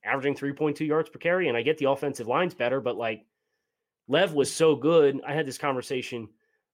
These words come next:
uh, with, with somebody privately talking about Lev was so good because at his size, he was so patient, but then he had that explosiveness to really get into the hole, right? The dude has averaged twenty-four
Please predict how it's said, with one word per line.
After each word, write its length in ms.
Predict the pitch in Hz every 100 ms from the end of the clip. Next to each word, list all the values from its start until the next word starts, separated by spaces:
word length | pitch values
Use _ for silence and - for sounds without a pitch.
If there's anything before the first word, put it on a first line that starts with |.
| -
uh, 180 | 113 110
with, 240 | 117 120
with 180 | 135 117
somebody 400 | - 131 120 107
privately 580 | - 123 135 120 110 110
talking 320 | 127 123 120
about 300 | 113 110 110
Lev 200 | 127 151
was 160 | 147 139
so 200 | 151 127
good 240 | 131 123
because 400 | 120 117 117 107 _ _ _ _ _ _
at 120 | 127 123
his 180 | 135 -
size, 440 | 180 180 156 131
he 80 | 139
was 160 | 123
so 140 | - 147
patient, 440 | 143 151 139 127
but 120 | 120
then 160 | 117 123
he 100 | 123
had 160 | 120 113
that 160 | 113
explosiveness 680 | 107 - 120 117 110 107 101
to 100 | -
really 220 | 107 104 90
get 160 | 101
into 140 | 95 82
the 80 |
hole, 300 | - 110 98 - -
right? 180 | 95 98 _ _ _ _ _ _ _ _ _ _ -
The 60 | 139
dude 200 | 202 240
has 160 | 196
averaged 440 | 151 147 143 - - _ -
twenty-four 960 | - 165 202 214 208 175 165 165 160